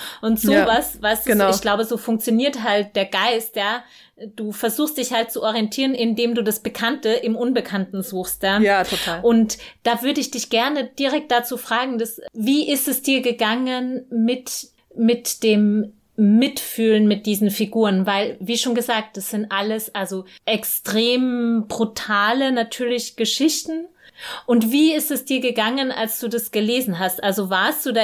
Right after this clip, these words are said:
Speaker 1: irgendwie, sag ich mal, in so einem emphatischen Lesen? Hat dich das berührt?
Speaker 2: Ja, ja.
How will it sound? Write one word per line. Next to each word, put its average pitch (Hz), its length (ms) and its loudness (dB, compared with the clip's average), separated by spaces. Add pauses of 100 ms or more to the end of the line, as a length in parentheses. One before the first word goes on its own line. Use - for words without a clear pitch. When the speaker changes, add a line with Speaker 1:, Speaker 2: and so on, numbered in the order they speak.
Speaker 1:
irgendwie, 220 840 -2 (380)
sag 214 200 2
ich 214 140 -8
mal, 214 200 2
in 214 140 2
so 226 120 0
einem 208 400 2
emphatischen 262 920 0
Lesen? 302 720 -2 (360)
Hat 233 260 -4
dich 226 160 -6
das 220 180 -4
berührt? 339 960 0
Speaker 2:
Ja, 202 160 2
ja. 190 260 2